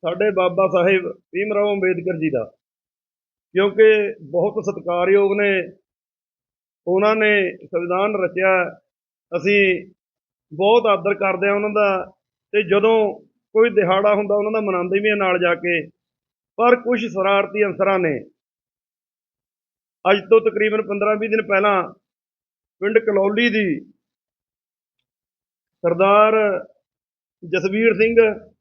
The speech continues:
ਗੁਰਜੰਟ ਸਿੰਘ, ਗੁਰਪ੍ਰੀਤ ਸਿੰਘ son of ਸੁਰਿੰਦਰ ਸਿੰਘ, ਉਹਨਾਂ ਦੀ ਜ਼ਮੀਨ ਹੈ ਕਲੌਲੀ ਪਿੰਡ ਦੇ ਵਿੱਚ।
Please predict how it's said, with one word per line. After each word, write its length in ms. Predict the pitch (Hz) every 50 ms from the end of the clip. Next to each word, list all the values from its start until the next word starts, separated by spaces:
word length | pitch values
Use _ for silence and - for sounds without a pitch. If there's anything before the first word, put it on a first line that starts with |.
| _ _ _ _ _ _ _ _ _ _ _ _ 165
ਗੁਰਜੰਟ 480 | 156 185 180 175 185 185 190 185 -
ਸਿੰਘ, 280 | 170 190 220 226 226 226 220 - - - 180
ਗੁਰਪ੍ਰੀਤ 440 | 175 190 202 202 202 208 208 208 196
ਸਿੰਘ 140 | 156 202 208 190
son 280 | - 180 180 190 202 202 208
of 180 | 208 214 202 170
ਸੁਰਿੰਦਰ 360 | 185 190 190 196 196 202 185 143
ਸਿੰਘ, 160 | 180 175 151 120 - _ _ _ _ _ _ _ _ _ _ _ _ _ _ _ _ _ _ _ _ _ _ _
ਉਹਨਾਂ 300 | - 185 196 208 220 226
ਦੀ 140 | 226 240 247
ਜ਼ਮੀਨ 420 | 196 214 196 196 196 202 208 214 220
ਹੈ 60 | 220
ਕਲੌਲੀ 440 | 220 220 214 208 202 196 208 220 220 214
ਪਿੰਡ 160 | 202 196 196
ਦੇ 140 | 185 208 208
ਵਿੱਚ। 220 | 208 208 208 202